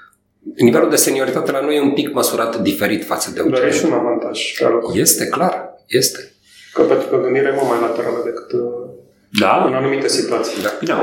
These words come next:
Speaker 3: uite, uh, să, să vă mai dau un exemplu. Eu am lucrat la, uh, produsul care, uh, mulți ani, n-am mai urmărit, uh, situația lui, dar mulți ani a fost numărul unu pe nișa lui în, uh, în Germania.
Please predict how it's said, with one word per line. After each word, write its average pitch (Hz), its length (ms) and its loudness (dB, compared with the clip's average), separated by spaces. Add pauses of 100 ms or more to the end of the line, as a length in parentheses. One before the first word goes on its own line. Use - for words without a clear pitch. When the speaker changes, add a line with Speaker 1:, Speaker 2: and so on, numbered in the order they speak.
Speaker 3:
uite, 135 160 -2
uh, 120 840 -2
să, 165 300 0
să - 160 0 (100)
vă 156 100 0
mai 160 120 2
dau 165 180 0
un 156 120 0
exemplu. 98 460 -2
Eu 127 80 2
am 175 220 0
lucrat 120 320 -2
la, 117 440 0
uh, 101 480 0
produsul 104 440 -2 (100)
care, 104 240 2 (220)
uh, 95 240 0 (480)
mulți 123 460 2
ani, 101 200 0
n-am 127 140 -2
mai 107 120 -2 (140)
urmărit, 87 460 -4
uh, 85 240 0
situația 82 420 -4
lui, 120 100 2
dar 113 260 -2 (200)
mulți 143 320 2
ani 123 140 0
a 113 60 0
fost 123 300 -4
numărul 120 340 0
unu 107 300 0
pe 101 120 0
nișa 95 340 0
lui 95 300 -2
în, 98 320 -2
uh, 92 400 -2
în 101 60 2
Germania. 87 580 -4